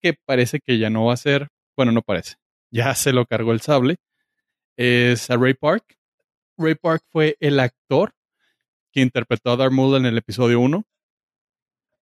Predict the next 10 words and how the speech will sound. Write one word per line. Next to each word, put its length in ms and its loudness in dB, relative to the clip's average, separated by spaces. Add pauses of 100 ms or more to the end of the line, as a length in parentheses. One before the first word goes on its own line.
(140)
También 840 0
lo, 140 -2 (480)
quizás 520 -2
se 80 -4
acuerden 340 0
de 160 2
él 200 -2
de 380 0
X-Men, 380 0 (160)
la, 280 0